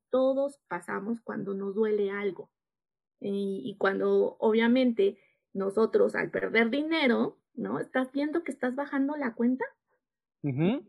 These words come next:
Speaker 1: no paras, ¿no? No paras y haces como que no lo estás viendo y haces como que, "Ah, no importa, pues ahorita lo recupero",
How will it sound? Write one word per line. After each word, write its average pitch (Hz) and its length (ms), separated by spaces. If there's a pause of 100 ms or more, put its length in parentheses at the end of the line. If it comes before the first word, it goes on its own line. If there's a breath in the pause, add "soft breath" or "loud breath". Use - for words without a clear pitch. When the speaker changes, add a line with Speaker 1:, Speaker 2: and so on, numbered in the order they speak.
(220)
Speaker 1:
no - 140
paras, 311 380 (680)
¿no? 220 220 (220)
No 196 320
paras 349 360
y 226 120
haces 370 220
como 277 280
que - 180 (200 soft breath)
no 240 220
lo 339 60
estás 320 380
viendo 330 340
y 208 120
haces 226 260
como 277 300
que, 190 200 (260 soft breath)
"Ah, 330 180
no 349 80
importa, 381 540
pues 202 280
ahorita 269 360
lo 339 120
recupero", 226 720